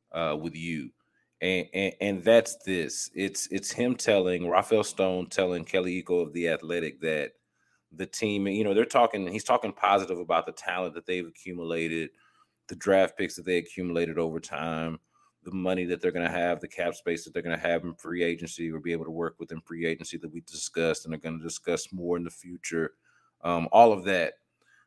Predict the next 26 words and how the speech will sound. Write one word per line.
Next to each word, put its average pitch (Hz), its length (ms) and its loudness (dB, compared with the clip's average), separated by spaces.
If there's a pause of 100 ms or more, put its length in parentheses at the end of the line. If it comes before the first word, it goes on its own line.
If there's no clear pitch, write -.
(120)
But 98 360 6
in 95 100 -2
terms 101 440 0
of 85 600 2
where 95 320 2
they 101 200 4
are 92 360 6
developmentally, 85 1200 -4 (600)
he 98 140 -8
says 92 760 4 (100)
that 85 540 0
they're 90 200 0 (140)
very, 95 320 0
very 90 460 -4
unsatisfied. 69 1000 -6 (220)
And 90 120 -8
this 98 200 -6
is 82 80 -14
the 82 100 -6
quote 87 400 0
from 82 340 -6
Rafael 80 360 -2
Stone 82 320 -6
to 80 100 -16
The 76 140 -4
Athletic. 73 460 -4